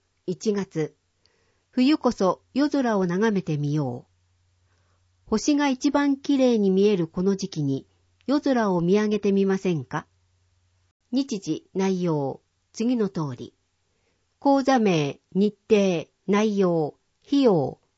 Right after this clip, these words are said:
持ち物、対象定員の順に読みます。エコカルタで遊ぼう。一月十日土曜。一、十時から十二時。二、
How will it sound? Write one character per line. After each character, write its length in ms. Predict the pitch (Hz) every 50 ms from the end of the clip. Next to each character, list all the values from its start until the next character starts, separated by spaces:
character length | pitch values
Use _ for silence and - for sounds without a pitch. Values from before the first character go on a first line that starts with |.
| _ _
持 120 | 180 196
ち 140 | 190 - 247
物、 400 | 240 226 208 160 143 139 - - _ _ _ _ _ _ _ _ _
対 220 | - 254 262 254
象 280 | - - 247 226 220 214
定 260 | - _ 220 214 208
員 240 | 202 196 196 190 180
の 120 | 180 175
順 280 | 151 165 165 160 160 156
に 100 | 151 151
読 100 | 143 139
み 100 | 139 135
ま 120 | 131 131
す。 160 | 143 - _ _ _ _ _ _ _ _ _ _ _ _ _ _ _ _ _ _ _ _ _ _ _ _ _
エ 100 | 202 208
コ 180 | - - 311 302
カ 160 | - 294 294
ル 160 | 285 277 254
タ 140 | - 208 196
で 100 | 180 165
遊 300 | 156 156 160 - 202 180
ぼ 420 | 165 175 165 147 131 - - - _
う。 40 | _ _ _ _ _ _ _ _ _ _ _ _ -
一 240 | 196 190 - 285 277
月 260 | 277 269 - - -
十 240 | - 233 226 220 214
日 200 | - 190 190 160
土 140 | 160 175
曜。 420 | 175 185 180 165 131 123 131 - _ _ _ _ _ _ _ _ _ _ _ _
一、 420 | - 185 - - 220 214 175 - _ _ _ _ -
十 280 | 165 180 269 285 285
時 160 | 262 - 214 190
か 160 | - 160 151
ら 140 | 147 147 139
十 240 | - 180 175 175
二 180 | 170 165 160 151
時。 240 | - 131 127 - - _ _ _ _ _ _ _ _ _
二、 260 | - 202 202 185 -